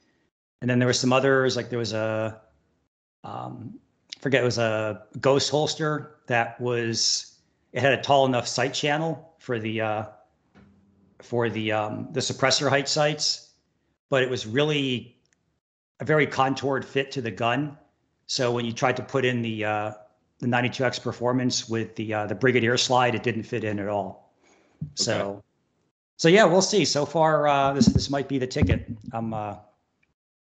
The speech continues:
Speaker 1: out of a couple holsters that I've tried. I have one buddy who's making me a holster, so we'll see how that turns out. But, um, as far as something you can order and have shipped next day as opposed to waiting for a
Speaker 2: Hmm.
Speaker 1: couple weeks, uh,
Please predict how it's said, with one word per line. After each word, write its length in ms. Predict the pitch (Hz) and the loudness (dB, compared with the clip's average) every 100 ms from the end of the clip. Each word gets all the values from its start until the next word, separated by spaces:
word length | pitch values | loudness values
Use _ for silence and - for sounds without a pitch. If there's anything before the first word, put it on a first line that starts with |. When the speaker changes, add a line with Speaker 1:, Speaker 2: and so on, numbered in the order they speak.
| _ - | _ -4
Speaker 1:
out 120 | 131 | -2
of 60 | 117 | 0
a 40 | |
couple 260 | 117 - 117 | -2 -4 -2
holsters 400 | 123 117 110 104 | -2 -4 -8 -10
that 100 | 107 | -8
I've 140 | 101 | -8
tried. 320 | - 107 104 92 _ _ _ _ _ - | -6 -6 -6 -12 _ _ _ _ _ -4
I 60 | 139 | -2
have 100 | 120 | 2
one 160 | 160 | 2
buddy 340 | 120 123 135 123 | 2 2 2 0
who's 360 | 123 110 - _ _ _ - | -2 -6 -12 _ _ _ -4
making 260 | 127 127 123 | -2 0 -2
me 120 | 131 | -2
a 120 | 120 - | -6 -8
holster, 420 | - 135 - 147 123 | -4 -4 -2 -6 -6
so 160 | 120 | -6
we'll 120 | 110 117 | -6 -6
see 140 | 127 | -4
how 120 | 113 | -4
that 160 | 110 - | -4 -6
turns 280 | 135 127 139 | -6 -2 0
out. 340 | 139 143 - _ _ - | 0 -2 -8 _ _ -10
But, 240 | 113 107 113 | -8 -6 -4
um, 180 | 107 | -4
as 120 | 107 - | -4 2
far 220 | 127 123 | 4 4
as 100 | 117 | 4
something 320 | 139 120 131 | 2 0 0
you 80 | 117 | -2
can 340 | 117 113 113 101 _ _ - - _ _ | -2 0 -2 -4 _ _ -20 -20 _ _
order 340 | 135 143 139 127 | 2 4 6 4
and 80 | 117 | 4
have 300 | 123 120 120 | 2 2 0
shipped 360 | - 139 - | -2 -4 -4
next 260 | 117 123 - | -4 -4 -4
day 400 | 113 123 117 117 | 0 0 0 -2
as 120 | 110 | -6
opposed 340 | 110 120 113 | -6 -6 -6
to 60 | 117 | -6
waiting 300 | 117 120 113 | -4 -4 -4
for 180 | 95 113 | -6 -8
a 20 | |
Speaker 2:
Hmm. 60 | - | -6
Speaker 1:
couple 240 | 107 107 | -6 -6
weeks, 420 | 104 107 - - | -10 -12 -10 -8
uh, 260 | 120 107 104 | -6 -6 -8